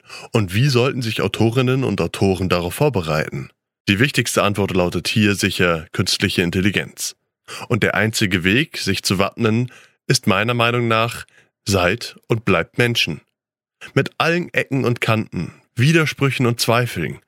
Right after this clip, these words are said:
Aus all dem ergeben sich ohnehin wunderbare Buchthemen. Wie siehst du die Zukunft von Self-Publishing? Schwierige Frage. Denn sie trifft meinen Idealismus, der lange Zeit hoffte, dass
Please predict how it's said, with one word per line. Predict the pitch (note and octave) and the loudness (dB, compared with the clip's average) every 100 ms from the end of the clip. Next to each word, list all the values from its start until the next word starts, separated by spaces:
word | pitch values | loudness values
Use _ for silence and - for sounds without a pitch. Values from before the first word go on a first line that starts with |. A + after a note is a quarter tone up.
| - - - - | -18 -14 -10 -4
Aus | G2 | -4
all | - B2 D3 | -2 0 2
dem | C#3 A2+ F2+ - - - | 2 2 -2 -8 -16 -4
ergeben | B2 B2 C3 | 0 2 0
sich | B2 B2+ - | 0 -2 0
ohnehin | C3+ C3+ E3+ C#3 | 2 4 2 2
wunderbare | G#2 F#2+ E2+ E2+ F2+ | 2 2 2 0 -2
Buchthemen. | E2+ G2 - - F2 D#2+ D2+ - _ _ | -2 -2 -2 0 0 -2 -6 -10 _ _
Wie | D#2 A#2 | 0 2
siehst | D3+ D3 D3 C#3 | 2 2 0 0
du | |
die | A2+ G2 | 0 0
Zukunft | - A#2+ A2 G#2 A2+ - | 0 0 0 -2 -4 -4
von | D#3 | -2
Self-Publishing? | D3+ E3 - - - - - C#2 A#1+ _ _ _ - | 0 0 0 -2 -2 -2 -2 -2 -6 _ _ _ -6
Schwierige | - E3 A2 F2+ | 0 2 2 -2
Frage. | - F2 D#2+ C#2 - _ - - - | -2 0 0 -4 -12 _ -14 -8 0
Denn | A#2+ | 0
sie | B2+ | 2
trifft | B2 - E3+ - | 0 0 -2 0
meinen | C3 C3 B2 | 0 0 -2
Idealismus, | B2 B2+ B2 C3 C3 G#2 E2 - - - | 0 2 4 2 0 -2 -2 -2 -6 -6
der | - | -2
lange | D2+ G2 G2+ | 0 2 0
Zeit | - G2+ G2+ - | -2 0 0 0
hoffte, | C3 - C3 B2+ - - - | 0 0 0 0 -4 -20 -4
dass | C#3 | -4